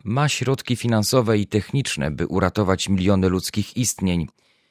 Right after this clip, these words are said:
Jedyne, co powstrzymuje nas od przyjęcia globalnego zobowiązania do zapewnienia powszechnego dostępu do podstawowych leków i technologii,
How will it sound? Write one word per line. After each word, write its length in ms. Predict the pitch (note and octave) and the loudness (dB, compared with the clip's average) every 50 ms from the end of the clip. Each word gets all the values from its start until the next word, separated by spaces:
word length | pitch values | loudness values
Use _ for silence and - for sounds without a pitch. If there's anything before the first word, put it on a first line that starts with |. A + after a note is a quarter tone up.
| _ _ _ _ - | _ _ _ _ 0
Jedyne, 340 | C3+ C#3+ C3 F3 F3+ E3+ D#3 | 0 2 4 4 2 2 2
co 160 | - C#3 A#2 | 2 0 2
powstrzymuje 680 | - C3 A#2 - - - - C3 C#3+ D3 D3+ C#3 G#2+ | 2 0 0 -2 -2 -2 0 2 4 4 4 4 4
nas 220 | F2+ F2+ F#2 - | 2 0 0 -2
od 120 | F#2+ - - | -2 -4 -4
przyjęcia 540 | - - - A2+ A#2+ B2 A#2 G#2 - G2+ E2+ | -6 -6 -2 0 2 2 2 2 2 0 0
globalnego 680 | C#2+ G2+ G#2+ G#2 F#2+ G#2+ G#2 G2+ A2+ B2+ A#2 E2+ E2 D#2 | 0 0 0 0 2 0 0 0 0 0 0 0 0 0
zobowiązania 760 | E2 F2+ D#2+ E2 F2+ E2+ F2+ F#2+ F#2 F2 G#2+ G#2+ G#2 G#2 G2 | 0 0 2 2 2 2 4 2 2 4 4 4 4 2 2
do 180 | E2+ F#2+ F#2 E2+ | 2 2 2 2
zapewnienia 640 | D#2 G2 - - G#2 E2+ E2+ G#2 A#2+ A2+ G2+ F#2 | 2 0 2 2 2 2 4 4 4 4 2 2
powszechnego 760 | - _ - G#2+ - - - F#2+ F2+ - A2+ B2+ B2+ F#2+ D#2+ D#2+ | 0 _ 2 2 2 2 -2 -4 -2 -2 -2 0 0 0 0 -2
dostępu 540 | D2+ E2+ D#2 - - G2+ F#2+ F#2 - - F2+ | -2 -2 -4 -2 0 0 0 0 0 -2 0
do 160 | D#2+ F#2 F2 | 2 2 2
podstawowych 840 | - - G#2 F#2+ - - G2+ F#2 G2 A#2 G#2 D2+ F2+ E2 - - | 2 0 -2 -2 0 0 0 2 4 2 2 2 0 -2 -2 -4
leków 480 | F2+ F#2 G#2+ G#2+ - - F2+ - - - | -2 0 0 0 0 -4 -8 -10 -12 -16
i 60 | F#2 | -8
technologii, 800 | - F2+ E2+ - - G2 G#2+ A2 B2+ C3+ C#3 B2+ G#2+ - D#2 | -4 -4 -4 -4 -2 0 0 2 4 2 2 2 0 -2 -4